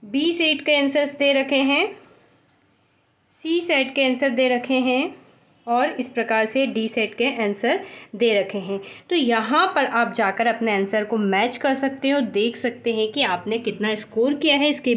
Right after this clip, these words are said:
बाद सात दिन के बाद जब आपत्तियाँ जाएंगी तो फिर से जो आयोग है स-, एक फाइनल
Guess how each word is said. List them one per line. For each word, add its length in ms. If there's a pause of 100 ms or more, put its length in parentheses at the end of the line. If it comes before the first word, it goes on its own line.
(120)
बाद 360
सात 200
दिन 200
के 120
बाद 260
जब 200
आपत्तियाँ 540
जाएंगी 600 (360)
तो 100
फिर 300
से 300 (260)
जो 320
आयोग 560
है 240
स-, 140
एक 400 (140)
फाइनल 540